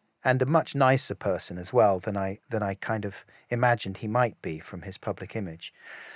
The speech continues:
And so I thought, "Well, I do wanna talk to him on the podcast, but I don't want to be disingenuous." And I, you know, I want to admit to him that I was someone who felt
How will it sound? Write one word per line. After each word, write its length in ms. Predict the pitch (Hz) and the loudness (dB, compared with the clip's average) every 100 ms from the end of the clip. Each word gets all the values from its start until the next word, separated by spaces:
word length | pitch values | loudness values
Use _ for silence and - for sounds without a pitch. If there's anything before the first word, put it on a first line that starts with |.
| - - - _ | -20 -20 -20 _
And 260 | - 131 131 | 2 2 4
so 280 | - 160 143 | 4 8 8
I 60 | |
thought, 160 | 139 156 | 8 4
"Well, 180 | 143 143 | 8 8
I 60 | |
do 200 | 139 190 | 8 8
wanna 160 | 202 185 | 8 8
talk 240 | 156 165 | 6 4
to 100 | 151 | 4
him 80 | 131 | 0
on 60 | 127 | 2
the 60 | |
podcast, 540 | 117 135 135 - 110 - | 4 4 4 4 4 4
but 100 | 131 | 4
I 100 | 135 | 4
don't 440 | 135 175 175 185 - | 6 8 8 8 2
want 380 | 147 143 143 139 _ - - | 4 8 8 6 _ -8 0
to 480 | 139 127 123 117 120 _ _ _ _ _ _ _ _ _ - | 4 6 6 2 -2 _ _ _ _ _ _ _ _ _ -4
be 680 | 131 160 156 151 147 147 147 | 6 8 10 8 6 6 4
disingenuous." 920 | 143 165 180 165 208 196 143 101 - | 4 2 4 8 8 8 6 4 -2
And 100 | 147 | 2
I, 180 | 139 139 - | 4 2 0
you 100 | 175 | 4
know, 140 | 147 | 6
I 100 | 123 | 8
want 380 | 147 165 175 170 - | 8 8 8 4 -4
to 360 | - 139 135 135 - - - - | 2 4 4 0 -6 -20 -20 -2
admit 380 | 143 135 185 - | 2 6 4 4
to 140 | - | 0
him 440 | 131 117 101 113 151 | 0 0 -2 -2 -8
that 280 | 180 135 135 | 0 4 8
I 120 | 135 | 8
was 180 | 131 127 | 6 2
someone 360 | - 135 127 123 | 2 2 2 0
who 200 | 127 123 | 0 -2
felt 720 | - 135 123 117 - - | 0 6 8 8 4 -10